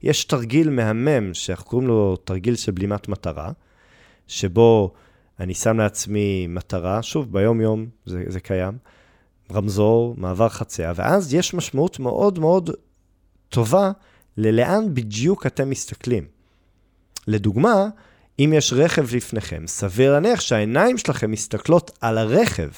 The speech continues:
עכשיו, אם אתה מסתכל על הרכב, לאן תגיע? לרכב. ואז כמעט תמיד מה שקורה, שאם אני מסתכל על הרכב, אז אני אצטרך לחזק ברקס יותר ממה שתכננתי בסוף הבלימה.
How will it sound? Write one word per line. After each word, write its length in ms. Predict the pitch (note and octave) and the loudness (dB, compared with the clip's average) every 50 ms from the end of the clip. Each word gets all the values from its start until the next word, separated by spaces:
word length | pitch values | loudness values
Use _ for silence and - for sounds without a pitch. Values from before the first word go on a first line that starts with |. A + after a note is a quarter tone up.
| - - _ _ _ _ _ _ _ _ _ _ _ _ _ _ _ _ _ _ _ _ _ _ _ _ | -18 -20 _ _ _ _ _ _ _ _ _ _ _ _ _ _ _ _ _ _ _ _ _ _ _ _
עכשיו, 200 | - - - G2 - | -8 -4 -4 -2 0
אם 120 | - C#3 D#3 | 2 2 2
אתה 120 | D3+ - | 4 2
מסתכל 520 | B2 A#2 - - - - - - - B2 A2+ - | 2 2 0 -2 -2 -4 -2 0 2 2 2 2
על 200 | - B2+ B2+ A#2+ | 2 4 4 4
הרכב, 480 | A2 F#2 F#2+ D#2+ D#2+ - - F2+ F2+ | 4 2 0 -2 -4 -4 -4 -4 -2
לאן 200 | F#2+ F#2+ G#2 A#2 | 0 0 0 0
תגיע? 400 | A#2 - A#2+ G#2+ F2+ D#2+ D2+ D#2+ F2+ A2+ - _ - | 0 0 0 -2 -2 -4 -10 -10 -12 -14 -16 _ -6
לרכב. 480 | F2+ G2 G#2 D#3+ A3 - - - D#2+ - - - - | -4 0 2 2 2 2 0 -6 -8 -10 -12 -14 -12
ואז 240 | - - G#2 B2 - | -6 -4 -4 -4 -4
כמעט 360 | - - G#2 A#2 C#3 D3+ - | -4 -4 -2 0 0 0 0
תמיד 260 | - - D#3+ F3+ E3 B2+ | 2 2 4 4 4 2
מה 120 | C3+ C#3 | 2 0
שקורה, 380 | - - - - - F3+ G#3 G3 | 0 -2 -4 -2 2 2 2 2
שאם 200 | - - A2 G#2+ | 2 0 0 0
אני 100 | G#2 G#2 | 0 -2
מסתכל 360 | G#2 - - - - - C3 | -2 -4 -6 -4 0 2 4
על 120 | C3 C3 | 4 4
הרכב, 420 | C3 B2+ G#3 A#3 - - D3 D#3 E3 E3+ - - - - _ _ _ _ _ - | 4 4 4 2 2 2 2 2 0 -2 -8 -18 -20 -20 _ _ _ _ _ -8
אז 140 | G#2+ G2+ A2 | -4 -2 -2
אני 120 | A2 A2 | -2 -2
אצטרך 420 | G#2 - - - G#2+ A2+ A2 - | -2 -4 -2 0 0 0 0 0
לחזק 500 | B2+ A2 - - A2 F#2+ G#2 B2 A2+ - | -2 -4 -4 -4 -4 -2 0 0 0 0
ברקס 380 | G2+ F#2+ G2+ A#2+ A#2+ - - - | -2 0 2 2 2 2 0 -2
יותר 280 | G#2 F#2+ - - A#2 G#2+ | -2 0 0 0 0 0
ממה 220 | G#2+ G#2 G#2 G#2 | 0 -2 -2 -2
שתכננתי 560 | - - - G2 - G#2+ A2+ A2 G#2 G2+ G2 | -4 -6 -8 -8 -6 -2 -2 -2 -2 -4 -6
בסוף 380 | D#2+ F2+ E2+ - - G#2 - - | -8 -8 -6 -4 -4 -4 -4 -4
הבלימה. 320 | F#2 E2 F2 F2 F2 E2 | -4 -4 -6 -6 -6 -8